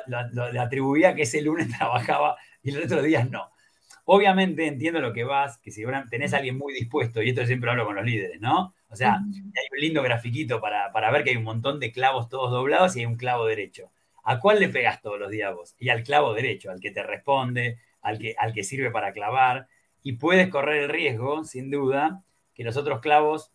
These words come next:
Speaker 1: no funcionen, se queden tranquilos y miren cómo este pobre cristiano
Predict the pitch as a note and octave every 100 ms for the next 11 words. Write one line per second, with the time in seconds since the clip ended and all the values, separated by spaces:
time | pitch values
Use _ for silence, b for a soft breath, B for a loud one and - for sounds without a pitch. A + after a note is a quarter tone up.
0 | _ - A#2 B2 A#2 B2 A#2 E3+ D#3 A2+
1 | A2 B2 B2+ A#2+ B2+ C3 E3+ D#3+ E3 A#2+
2 | B2+ D3 C#3 B2 B2+ A#2+ B2+ C3+ C3 B2+
3 | A#2+ A#2+ C3 C3+ D3